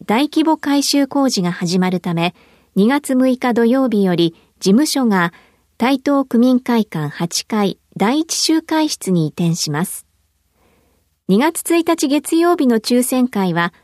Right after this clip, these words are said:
浅草公会堂で行いますが、三月以降の抽選会は仮移転事務所建物内、台東区民会館で行います。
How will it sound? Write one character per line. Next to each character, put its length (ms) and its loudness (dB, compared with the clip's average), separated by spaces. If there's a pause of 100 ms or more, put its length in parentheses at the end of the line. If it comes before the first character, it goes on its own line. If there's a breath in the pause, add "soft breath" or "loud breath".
(180 soft breath)
浅 260 -2
草 300 -4
公 220 0
会 280 0
堂 200 0
で 180 -2
行 220 -4
い 220 0
ま 120 -2
す 160 -8
が、 220 -4 (600 soft breath)
三 300 -2
月 240 -2
以 120 0
降 200 0
の 160 2
抽 240 2
選 260 0
会 220 -4
は 200 -2 (280 soft breath)
仮 360 0
移 0 -
転 340 0
事 20 -6 (120)
務 140 2
所 200 -2
建 320 -2
物 240 0
内、 280 -2 (840 soft breath)
台 180 0
東 260 0
区 140 0
民 200 2
会 220 -2
館 260 2
で 180 0
行 180 -2
い 240 0
ま 160 -2
す。 240 -10